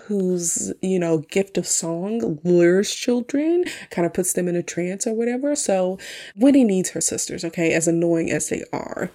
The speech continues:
But the sisters manage to scare Danny from her hiding place, and they admire how well fed she is. And I was like, "You know what? In sixteen ninety-three, there probably was some food insecurity, and children weren't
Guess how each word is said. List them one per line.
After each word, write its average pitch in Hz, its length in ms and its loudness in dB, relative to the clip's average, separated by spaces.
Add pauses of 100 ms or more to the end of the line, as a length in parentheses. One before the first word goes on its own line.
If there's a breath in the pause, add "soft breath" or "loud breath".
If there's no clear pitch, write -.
But - 340 0
the 214 180 8
sisters 277 400 4
manage 214 300 2
to - 100 -2
scare 196 440 2
Danny 190 320 0
from 185 180 -2
her 180 120 2
hiding 160 320 0
place, 196 340 2 (340 loud breath)
and 285 100 8
they 269 160 8
admire 233 440 2
how 214 200 2
well 185 400 6
fed 180 360 4
she 233 380 0
is. 262 340 2 (260 loud breath)
And 196 140 2
I 196 40 2
was 202 260 -2
like, 190 260 -4
"You 262 160 6
know 359 160 6
what? 370 280 4 (120)
In 285 180 4
sixteen 302 440 2
ninety-three, 294 400 2
there 277 160 4
probably 320 340 2
was 311 320 4
some 214 140 0
food 175 260 2
insecurity, 156 680 -4
and 170 200 -4
children 175 520 2
weren't 165 240 0